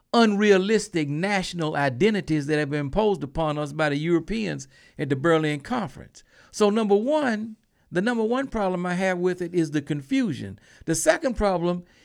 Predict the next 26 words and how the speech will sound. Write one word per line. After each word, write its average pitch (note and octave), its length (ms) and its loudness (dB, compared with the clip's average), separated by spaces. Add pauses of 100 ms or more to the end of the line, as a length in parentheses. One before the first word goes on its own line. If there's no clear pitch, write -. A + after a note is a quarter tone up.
(220)
he, D4+ 400 4 (100)
he C#4 320 2
puts - 400 -4
forth G#3+ 380 0
this F3 340 0 (180)
argument E3+ 640 0 (640)
that D#3+ 420 4
first C#4+ 560 2
you F#3+ 160 0
should E3+ 420 0
organize F#3 760 2
and D3 120 -2
develop D#3+ 440 0
an C#3+ 120 0
agenda. B2 540 2 (160)
That's E3 280 -2
number C3+ 220 0
one. A#2 420 -6 (800)
Number F3+ 220 4
two, B3+ 300 4
present G#3+ 440 2
your F#3+ 180 6
agenda F3 420 2
to D#3+ 240 2
a C3 60 0
candidate A#2+ 760 -2